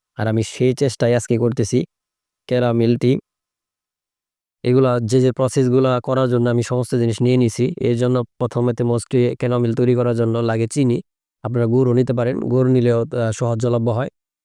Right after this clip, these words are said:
আমি চিনি নিয়ে নিছি, চিনিতে ভালোই হয়, এই কারণে আমি চিনি নিয়ে নিছি। চিনিটা দীর্ঘক্ষণ জাল করতে হয়। আহ, জাল দিলে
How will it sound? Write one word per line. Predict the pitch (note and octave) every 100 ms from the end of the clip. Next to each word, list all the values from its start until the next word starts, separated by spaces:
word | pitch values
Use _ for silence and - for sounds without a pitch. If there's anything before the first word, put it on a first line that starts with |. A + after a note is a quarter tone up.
| _ G#2
আমি | A2 A2+ A2+ -
চিনি | C3 B2+
নিয়ে | B2 A2+
নিছি, | G#2+ C3 F#3+ - _ _ _ _ _ _
চিনিতে | - C3 C3 A#2+ A#2
ভালোই | G2 A#2+ A#2+
হয়, | A#2 - _ _ _ _ _ _ _ _ _ -
এই | A#2
কারণে | A#2+ A#2+ B2
আমি | A#2+ A#2
চিনি | B2+ B2+
নিয়ে | B2 A2+
নিছি। | G#2+ G#2 F2+ _ _ _ _ _ _ _ _
চিনিটা | C3 B2 A#2 A#2+
দীর্ঘক্ষণ | A#2 A#2 B2+ A#2+ A#2
জাল | B2 C3+
করতে | B2+ B2
হয়। | G#2+ C3
আহ, | G3 - - A2 A2 A2 -
জাল | A2 B2 A#2+
দিলে | A#2+ A2+